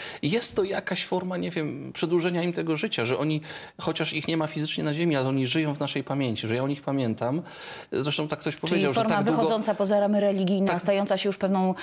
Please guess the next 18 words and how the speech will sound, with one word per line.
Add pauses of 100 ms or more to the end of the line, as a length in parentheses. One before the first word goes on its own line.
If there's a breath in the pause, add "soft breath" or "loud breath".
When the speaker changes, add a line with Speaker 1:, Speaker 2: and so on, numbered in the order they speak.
(220 loud breath)
Speaker 2:
e,
tradycją
Speaker 1:
Dokładnie.
Speaker 2:
kulturową?
Speaker 1:
Tak
długo
człowiek
żyje,
jak
w
jakoś,
w
jakimś
sensie
bliscy
o
nim
pamiętają.